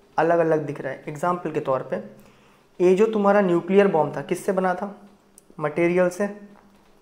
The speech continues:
हाँ या ना? ये material से बना था तुम्हारा nuclear bomb। Materials के अंदर क्या होते हैं?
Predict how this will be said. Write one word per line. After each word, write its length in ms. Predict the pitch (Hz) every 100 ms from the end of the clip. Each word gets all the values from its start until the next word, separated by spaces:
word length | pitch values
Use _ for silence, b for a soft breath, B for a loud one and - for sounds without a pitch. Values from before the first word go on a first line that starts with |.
| _ _ _ _ - -
हाँ 160 | 151
या 100 | 147
ना? 140 | 151 151 - - _ _ b b b b _
ये 100 | 175
material 480 | 180 170 190 185 190
से 140 | 190 185
बना 220 | 175 175
था 100 | 180
तुम्हारा 260 | 175 175
nuclear 400 | 175 170 170 170
bomb। 240 | 165 170 180 - B B B B -
Materials 460 | 165 185 202 214 214
के 80 |
अंदर 200 | 214 214
क्या 140 | 214 208
होते 220 | 202 202
हैं? 160 | 208